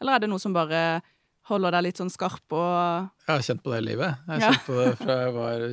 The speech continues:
Speaker 2: tjueseks og begynte.
Speaker 1: Ja.
Speaker 2: At det der er,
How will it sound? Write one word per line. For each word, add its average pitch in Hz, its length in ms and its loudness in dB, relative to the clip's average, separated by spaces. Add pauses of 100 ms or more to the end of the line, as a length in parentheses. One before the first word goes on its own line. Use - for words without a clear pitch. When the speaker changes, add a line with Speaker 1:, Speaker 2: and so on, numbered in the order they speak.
(140)
Speaker 2:
tjueseks - 1000 -8
og 151 80 0
begynte. 143 480 -2 (180)
Speaker 1:
Ja. 226 160 0 (460)
Speaker 2:
At 143 140 -6
det 135 100 -2
der 127 220 -2
er, 123 320 -4